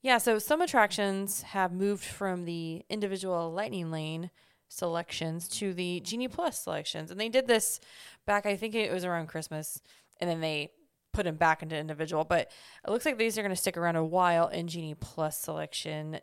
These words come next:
territory until, like, August. So, uh, starting the twenty-fifth of this month, they had moved Mickey and Minnie's Runaway Railway, <laughs> I can't say that,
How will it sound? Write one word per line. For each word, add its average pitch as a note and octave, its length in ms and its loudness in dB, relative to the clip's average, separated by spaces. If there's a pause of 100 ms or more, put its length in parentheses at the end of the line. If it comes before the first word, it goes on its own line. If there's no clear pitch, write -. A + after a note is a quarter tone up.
territory D#3+ 680 -4
until, G3 220 -6
like, G#3+ 220 -4
August. - 440 -4
So, F3+ 240 6 (520)
uh, F3+ 100 10
starting B3 320 2
the C4+ 80 4
twenty-fifth A#3 540 0
of G3+ 60 -2
this F#3+ 200 0
month, E3 540 -4 (440)
they F#3 180 4
had G3+ 340 4
moved G3 720 2 (160)
Mickey G#3 260 0
and C#4+ 60 4
Minnie's B3 320 2
Runaway A3+ 240 2
Railway, F3+ 420 6 (100)
<laughs> - 80 -20
I - 40 -18 (420)
can't - 220 -2
say - 120 0
that, - 200 0